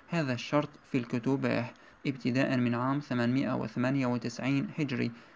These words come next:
ألف وأربعمائة واثنين وتسعين ميلادي. وعلى الرغم من الاختلاف في قضية تعدد الزوجات، فإن كلا من الميغوراشيم والتوشابيم يتفقان في أمر واحد،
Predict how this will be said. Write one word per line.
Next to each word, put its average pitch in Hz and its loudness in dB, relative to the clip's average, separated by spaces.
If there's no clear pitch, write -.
ألف 170 -4
وأربعمائة 131 2
واثنين 127 2
وتسعين 120 0
ميلادي. 117 2
وعلى 185 4
الرغم 196 2
من 165 4
الاختلاف 123 0
في 143 -2
قضية 139 0
تعدد 127 0
الزوجات، 120 0
فإن 143 0
كلا 151 2
من 147 4
الميغوراشيم 127 2
والتوشابيم 131 0
يتفقان 143 0
في 127 -2
أمر 131 2
واحد، 123 0